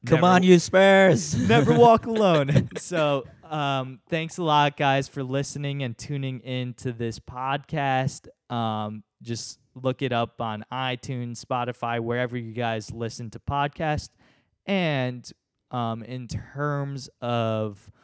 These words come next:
Speaker 2: uh, different podcasts coming out, um, next week, we'll, me and Andrew will probably talk about um, different things in the middle of the series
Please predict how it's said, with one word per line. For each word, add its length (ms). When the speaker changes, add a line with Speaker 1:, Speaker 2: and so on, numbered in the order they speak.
Speaker 2:
uh, 300
different 320
podcasts 680
coming 340
out, 280
um, 520
next 360
week, 400
we'll, 340
me 240
and 180
Andrew 480
will 300
probably 840
talk 400
about 480
um, 500
different 340
things 500
in 100
the 60
middle 420
of 140
the 100
series 760